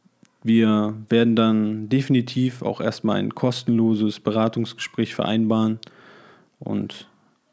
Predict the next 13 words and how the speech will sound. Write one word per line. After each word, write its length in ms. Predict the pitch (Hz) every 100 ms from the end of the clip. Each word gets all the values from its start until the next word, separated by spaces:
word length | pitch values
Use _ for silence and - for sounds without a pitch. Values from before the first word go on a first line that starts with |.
| -
ich 160 | - 135
hoffe, 200 | 135 147
ich 140 | -
kann 200 | 147 135
dir 100 | 135
helfen, 340 | 127 135 135
aber 140 | 113 110
ich 100 | -
bin 160 | 127
da 60 | 120
auch 120 | 113
ehrlich, 520 | 87 120 127 123 - -
wenn 400 | - 113 107 104